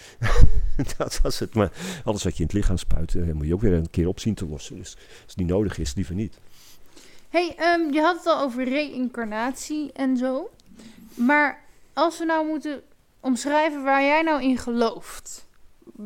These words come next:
Speaker 2: hoe ze-, wat zou je dan zeggen waar je in gelooft? In ieder geval dus in reïncarnatie, maar geloof je in een god? Geloof je in een
Speaker 1: Nou, ik geloof in niks.
Speaker 2: In
Speaker 1: Maar,
Speaker 2: niks,
Speaker 1: eh,
Speaker 2: maar wel in
Speaker 1: wat
Speaker 2: reïncarnatie, zei je net.
Speaker 1: Ja, maar dat is een ervaring.
Speaker 2: Mhm.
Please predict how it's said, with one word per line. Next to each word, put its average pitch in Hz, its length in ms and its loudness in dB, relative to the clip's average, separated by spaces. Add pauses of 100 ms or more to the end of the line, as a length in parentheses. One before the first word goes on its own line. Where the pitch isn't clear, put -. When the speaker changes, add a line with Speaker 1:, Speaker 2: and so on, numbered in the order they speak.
(100)
Speaker 2:
hoe 233 340 -2
ze-, 247 220 -8
wat 247 220 -8
zou 269 140 -2
je 269 60 -2
dan 254 140 -2
zeggen 247 300 -6
waar 226 160 -4
je 220 80 -6
in 214 140 -6
gelooft? - 480 -12
In 226 80 -2
ieder 254 200 2
geval 185 140 -12
dus 196 180 -8
in 196 100 -10
reïncarnatie, 185 800 -10
maar 185 220 -10 (260)
geloof 196 260 -12
je 196 60 -14
in 190 100 -12
een 180 200 -12
god? 277 520 -6
Geloof 202 360 -10
je 208 80 -10
in 190 60 -8
een 190 60 -10
Speaker 1:
Nou, 214 120 -4
ik 117 80 -4
geloof - 280 6
in 85 60 2
niks. - 380 -4 (960)
Speaker 2:
In 277 120 2
Speaker 1:
Maar, 254 120 6
Speaker 2:
niks, 254 160 4
Speaker 1:
eh, 240 60 0
Speaker 2:
maar 277 100 2
wel 320 120 6
in 254 80 0
Speaker 1:
wat 269 80 2
Speaker 2:
reïncarnatie, 285 480 0
zei 233 140 0
je 214 60 -4
net. 208 480 -10
Speaker 1:
Ja, 113 280 2
maar 113 120 0
dat 92 100 -4
is 107 60 -8
een 113 60 -6
ervaring. 95 460 2 (840)
Speaker 2:
Mhm. 202 200 -6